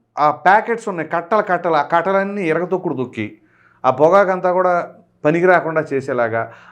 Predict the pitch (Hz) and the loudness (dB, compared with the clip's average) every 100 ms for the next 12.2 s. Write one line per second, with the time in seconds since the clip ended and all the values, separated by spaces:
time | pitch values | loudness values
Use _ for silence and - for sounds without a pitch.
0 | - 131 170 175 175 180 185 170 147 - | 2 6 6 6 2 -2 -8 -8 -10 -10
1 | 165 156 151 147 156 139 139 139 139 139 | -8 -8 -8 -12 -10 -6 -4 -4 -6 -10
2 | _ - 123 156 185 - 147 120 104 92 | _ -8 0 4 6 4 4 -2 -2 -6
3 | 85 78 - _ _ _ _ - 123 104 | -8 -10 -16 _ _ _ _ -2 -2 -2
4 | - _ _ _ - 131 160 127 - - | -8 _ _ _ -8 2 4 2 -4 -20
5 | _ _ _ _ _ _ _ 123 156 185 | _ _ _ _ _ _ _ -6 -2 4
6 | 220 196 147 123 135 131 151 165 127 101 | 4 4 2 0 -4 -6 -4 -4 -6 -6
7 | 85 - _ _ 123 123 139 135 151 165 | -10 -14 _ _ -6 0 0 0 -2 -2
8 | 165 165 160 151 135 151 165 151 147 208 | -2 -6 -4 -6 -6 -6 -6 -4 -2 -4
9 | 220 _ _ - 139 156 160 160 143 135 | -6 _ _ -2 2 4 4 4 2 2
10 | 151 160 160 143 - - _ _ _ - | -2 4 4 4 2 -6 _ _ _ 0
11 | 156 180 175 196 208 - 165 127 139 190 | 2 2 2 2 2 2 0 0 2 4
12 | 202 | 4